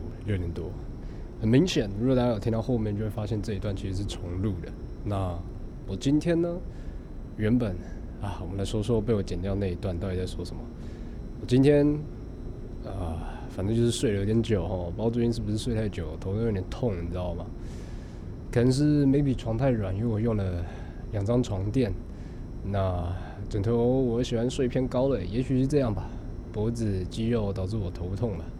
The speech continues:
反正这一睡也睡十三个小时哦，可能是身体可能在修复还是怎么样啊，看，反正就是睡超久了。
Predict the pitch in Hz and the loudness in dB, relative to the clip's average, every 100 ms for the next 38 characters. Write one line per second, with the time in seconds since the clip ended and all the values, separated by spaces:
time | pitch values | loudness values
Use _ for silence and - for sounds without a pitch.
0 | - - - - - 117 139 156 156 156 | -10 -8 -8 -8 -2 4 6 8 8 8
1 | 147 131 156 127 - 147 110 101 127 110 | 6 6 4 4 4 2 4 4 2 2
2 | 95 107 120 120 120 95 85 - 87 87 | 0 -2 0 2 2 0 -2 -4 -4 -4
3 | - - - - 98 104 104 101 98 92 | -6 -8 -8 -4 -4 -2 -2 0 -2 -2
4 | - - - - - - - - - - | -6 -10 -10 -8 -8 -8 -8 -10 -10 -8
5 | - - 107 107 104 98 95 92 95 92 | -8 -8 -4 0 0 0 0 0 0 0
6 | 98 101 101 104 113 - 110 113 107 110 | 0 0 -2 0 -2 0 0 0 0 -2
7 | 95 101 98 90 92 87 85 85 - - | 0 -2 -2 -2 -2 -2 -4 -6 -8 -8
8 | - 85 85 85 90 90 101 101 98 98 | -6 -6 -6 -6 -6 -4 -2 -2 -2 -4
9 | 90 92 87 78 | -4 -4 -4 -6